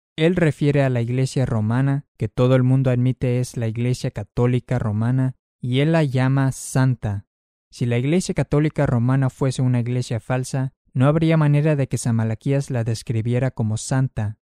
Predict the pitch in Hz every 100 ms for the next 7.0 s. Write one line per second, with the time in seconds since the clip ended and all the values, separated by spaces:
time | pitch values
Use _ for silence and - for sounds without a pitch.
0 | _ _ 131 - 180 190 180 180 175 -
1 | 143 139 151 156 156 156 151 143 143 147
2 | - 123 117 117 - 123 123 - 127 117
3 | 127 120 117 135 139 143 131 - 135 -
4 | 131 143 147 - 131 117 - 135 135 139
5 | - 143 123 165 - 147 - 151 143 156
6 | 147 131 117 113 - 120 - 143 127 107